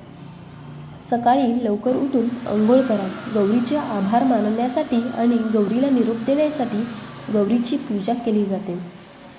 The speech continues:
उत्तर पूजेच्या वेळी गौरीला हळद, कुंकू, नारळ, सुपारी, अगरबत्ती आणि फराळाचे पदार्थ अर्पण करा.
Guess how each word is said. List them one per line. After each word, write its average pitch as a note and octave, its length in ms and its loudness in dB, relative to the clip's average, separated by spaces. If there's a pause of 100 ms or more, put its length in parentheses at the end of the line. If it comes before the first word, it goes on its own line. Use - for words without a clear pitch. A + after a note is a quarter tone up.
(280)
उत्तर C4+ 400 0
पूजेच्या B3+ 440 0
वेळी B3+ 320 2
गौरीला A#3+ 680 0
हळद, A3+ 360 -2
कुंकू, A3+ 480 0
नारळ, A3 320 -2
सुपारी, A3+ 420 -4
अगरबत्ती A3 760 -4
आणि B3+ 400 -2
फराळाचे A3 480 -2
पदार्थ G#3+ 460 -4
अर्पण A3+ 360 -2
करा. F#3+ 280 -6